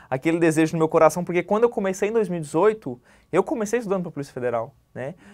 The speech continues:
E aí não tinha edital, e aí nesse inteirinho aí surgiu, né, o edital da Polícia Civil de São Paulo, que veio com um edital com bastantes vagas,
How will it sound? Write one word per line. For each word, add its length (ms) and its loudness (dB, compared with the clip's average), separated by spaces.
E 140 4
aí 340 6
não 160 0
tinha 220 -4
edital, 640 2
e 80 2
aí 260 2
nesse 640 -2
inteirinho 640 0
aí 300 -4
surgiu, 640 -2
né, 160 -2
o 60 0
edital 260 2
da 80 2
Polícia 340 -6
Civil 240 -6
de 100 -12
São 220 -2
Paulo, 400 6
que 100 -10
veio 200 0
com 80 -4
um 20 -2
edital 240 0
com 140 -8
bastantes 420 0
vagas, 480 2